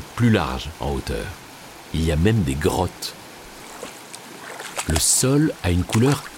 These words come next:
incroyable. Il est rouge. Et l'eau est... l'eau est ambrée. En fait, elle est transparente,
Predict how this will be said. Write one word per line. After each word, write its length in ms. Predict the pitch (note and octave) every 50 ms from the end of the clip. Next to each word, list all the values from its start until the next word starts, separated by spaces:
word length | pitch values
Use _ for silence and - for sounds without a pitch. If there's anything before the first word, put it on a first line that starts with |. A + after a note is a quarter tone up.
| - -
incroyable. 800 | G#3 G3 F3+ - - - - A2 F#2+ - B1 A1+ A#1 - - - - - - - - - - - - -
Il 120 | C#2+ D2
est 20 | -
rouge. 400 | - G#2 G#2 F#2+ D#2+ C#2+ A#1+ - - - - - - - - - - - - - - - - -
Et 100 | C#2 C#2
l'eau 480 | C2+ D#2 F#2+ A2 B2 C#3 C3+ A#2 F2
est... 440 | B1 A#1+ A#1 - A1 G#2+ A2 G#2 G#2+ A2 A2+ - - - - - - -
l'eau 200 | D#2+ G#2+ B2 A2+
est 180 | F2 - -
ambrée. 420 | F#2+ G#2 G2+ F#2+ F2 D2+ D#2 E2 D#2+ - - - - - - - - - - - - - - -
En 240 | - - - A#2+ F2
fait, 240 | - - F#2+ D#2+ -
elle 80 | - -
est 60 | -
transparente, 580 | - - D2 C#2+ - - G2 A2+ C3+ A#2 -